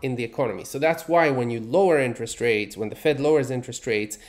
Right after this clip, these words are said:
it creates a higher velocity of money into the economy. And, you know, people basically spend the money instead of investing it. And by the way, one thing I forgot to mention is that the Fed funds rate basically has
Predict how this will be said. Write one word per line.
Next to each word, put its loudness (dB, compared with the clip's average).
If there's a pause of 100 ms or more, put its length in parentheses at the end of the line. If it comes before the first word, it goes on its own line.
(340)
it -8
creates -2
a -6
higher 4
velocity 0
of -6
money -4
into -8
the -6
economy. -4 (420)
And, -2
you -6
know, 0
people 0
basically -8
spend -2
the 0
money -2
instead -4
of -6
investing -4
it. -8 (840)
And -2
by 8
the 4
way, 2
one -2
thing -4
I -2
forgot -6
to -8
mention -2
is -4
that -12
the -10
Fed -2 (320)
funds 0
rate -4
basically -8
has -4